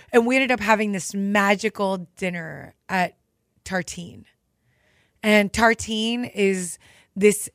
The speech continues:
exceptional, like, I wouldn't even say, 'cause farm to table is so passe now, but it's, like,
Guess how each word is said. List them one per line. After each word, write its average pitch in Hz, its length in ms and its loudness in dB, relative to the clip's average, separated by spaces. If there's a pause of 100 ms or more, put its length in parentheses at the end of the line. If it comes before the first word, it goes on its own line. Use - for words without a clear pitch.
(200)
exceptional, 202 1200 0
like, 170 480 2 (1160)
I 269 80 6
wouldn't 320 280 6
even 302 180 0
say, 247 160 2
'cause 233 120 0
farm 285 260 0
to 294 60 0
table 240 340 -2
is 185 60 -4
so 214 680 0
passe 175 540 -4
now, 214 400 -4 (420)
but 202 380 4 (440)
it's, 214 280 -4
like, 180 320 2